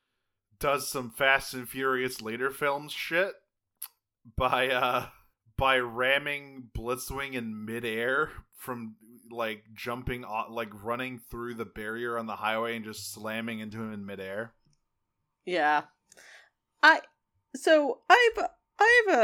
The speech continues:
Speaker 2: a, a question here. He also, li-, like, at some point, Sari drops the
Speaker 1: Yeah.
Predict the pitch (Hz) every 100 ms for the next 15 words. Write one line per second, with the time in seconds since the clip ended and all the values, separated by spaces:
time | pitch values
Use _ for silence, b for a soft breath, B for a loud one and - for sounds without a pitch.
0 | - 233 202 - 196 202 196 170 - B
1 | B 330 415 - 494 311 220 - 202 208
2 | 170 - 285 294 392 427 415 208 - 196
3 | 196 165 175 151 - - 170 170 156 143
4 | 135 123 - 107 98 87